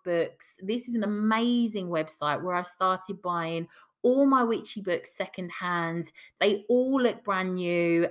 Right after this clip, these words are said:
They are a fraction of the price as well.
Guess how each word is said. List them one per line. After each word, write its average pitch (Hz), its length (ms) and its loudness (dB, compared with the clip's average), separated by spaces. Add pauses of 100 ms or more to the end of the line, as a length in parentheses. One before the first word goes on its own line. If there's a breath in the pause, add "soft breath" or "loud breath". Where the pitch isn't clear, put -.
They 175 160 0
are 175 340 2
a 185 140 -4
fraction 180 960 0
of 165 200 0
the 165 80 -6
price 165 600 -6
as 165 240 -4
well. 156 460 0